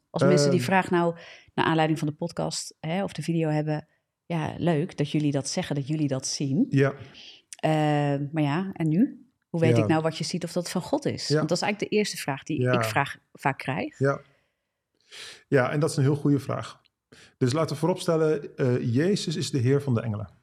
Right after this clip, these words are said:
Speaker 1: Amen.
Speaker 2: Eh, dus als we he-, praten over de geestelijke wereld, en we hebben een eerdere, eh, eh,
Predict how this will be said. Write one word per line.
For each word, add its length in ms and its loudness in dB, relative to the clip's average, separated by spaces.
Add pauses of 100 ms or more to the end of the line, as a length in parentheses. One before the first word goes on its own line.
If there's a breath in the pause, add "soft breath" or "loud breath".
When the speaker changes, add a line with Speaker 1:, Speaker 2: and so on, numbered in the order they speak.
(140)
Speaker 1:
Amen. 420 0 (320 loud breath)
Speaker 2:
Eh, 160 0
dus 160 2
als 140 -2
we 60 0
he-, 220 -4
praten 340 -2
over 120 0
de 60 -2
geestelijke 460 -2
wereld, 600 0
en 120 -2
we 60 0
hebben 180 2
een 60 -4
eerdere, 240 2
eh, 240 -4
eh, 280 -8